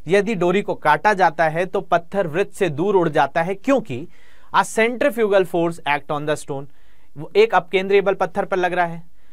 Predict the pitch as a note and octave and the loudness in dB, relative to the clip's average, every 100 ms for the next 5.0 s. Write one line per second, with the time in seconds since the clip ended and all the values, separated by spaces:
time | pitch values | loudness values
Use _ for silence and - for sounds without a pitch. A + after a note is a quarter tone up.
0 | - E3 A#3 B3 B3+ D3+ - D#3 D#3 D#3 | -2 4 4 6 2 0 -2 -2 -2 -2
1 | E3+ E3+ D#3+ E3 D3+ G3+ C#3+ C#3 - E3 | -2 -2 -2 -8 -6 -4 0 0 2 2
2 | F3+ E3+ E3 E3 - - - - F#3+ A3+ | 2 2 2 -2 -10 -14 -14 0 2 4
3 | F3+ F3 G#3 G#3+ G#3 G#3 F3+ G3+ E3 - | 4 2 0 0 0 0 2 2 0 0
4 | D#3+ E3+ D#3 E3 E3 E3 D#3 E3 D#3 D#3+ | -4 -2 2 2 2 -2 -2 -2 -4 -6